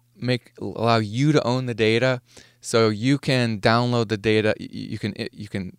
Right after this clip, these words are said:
import the data into their system at any time. You can have a, a, an automated feed that connects with your H R I S if you want. But,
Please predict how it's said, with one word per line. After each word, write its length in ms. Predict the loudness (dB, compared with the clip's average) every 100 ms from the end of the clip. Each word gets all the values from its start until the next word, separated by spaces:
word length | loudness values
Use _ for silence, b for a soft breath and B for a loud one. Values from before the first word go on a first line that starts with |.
| _
import 360 | -6 -4 0 -2
the 80 | 0
data 240 | 0 0
into 160 | 0 -2
their 140 | -2
system 340 | -2 -6 -4 -6
at 100 | -4
any 180 | -6
time. 420 | -4 -2 -2 -4 -8 B B B
You 80 | -8
can 100 | -4
have 400 | 0 2 2 2
a, 160 | 0 0
a, 200 | -8 -12 -14 -12
an 80 | -4
automated 420 | -2 0 -2 -4
feed 440 | -4 -4 -2 -4 -12 b b b b -2
that 300 | 0 0 -4
connects 300 | -8 -8 -8
with 100 | -4
your 220 | -2 0
H 220 | -2 -2
R 160 | -2 -2
I 60 |
S 440 | 0 -2 -4 -8 -12
if 140 | -12
you 100 | -8
want. 300 | -6 -4 -6 -10 B B B B 0
But, 160 | 0